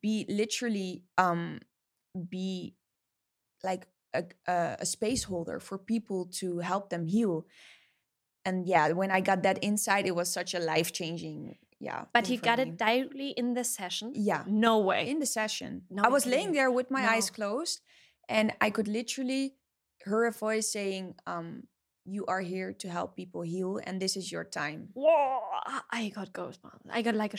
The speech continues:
Speaker 2: shower.
Speaker 1: <laughs>
Speaker 2: No
Speaker 1: Yeah,
Speaker 2: way.
Speaker 1: really. And I was laying there like, "What?" <laughs> But the thing was, um, actually, it, it didn't even feel weird because all of my life, I've always felt a strong urge to help people,
Speaker 2: Mm-hmm.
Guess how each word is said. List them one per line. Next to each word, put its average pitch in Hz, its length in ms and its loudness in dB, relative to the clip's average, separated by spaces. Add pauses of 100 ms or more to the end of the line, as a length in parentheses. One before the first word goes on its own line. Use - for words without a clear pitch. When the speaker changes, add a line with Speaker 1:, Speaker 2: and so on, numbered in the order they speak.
Speaker 2:
shower. 160 220 -8
Speaker 1:
<laughs> 190 320 -2
Speaker 2:
No 233 120 6 (220)
Speaker 1:
Yeah, 233 40 0 (140)
Speaker 2:
way. 220 340 4
Speaker 1:
really. 220 380 -2 (880)
And 233 160 6
I - 140 6
was 320 180 2 (100)
laying 262 240 -4
there 214 220 -8
like, 196 120 -14 (600)
"What?" 571 240 -8 (460)
<laughs> - 380 -12
But 294 140 6
the 311 60 -4 (100)
thing 359 160 -4
was, 330 340 -4 (360)
um, 220 420 4 (1040)
actually, 359 440 2
it, - 160 -8
it 214 140 0
didn't 294 260 -2
even 254 380 0 (420)
feel 247 300 0
weird 185 380 2
because 208 420 2
all 208 120 6
of 226 100 2
my 208 160 2
life, 190 340 2 (720)
I've 196 160 6
always 208 380 0
felt 190 320 -4
a 208 40 -4
strong 185 340 -4
urge 180 280 -2
to 277 100 -6
help 254 240 -2
people, 269 340 0
Speaker 2:
Mm-hmm. 214 140 0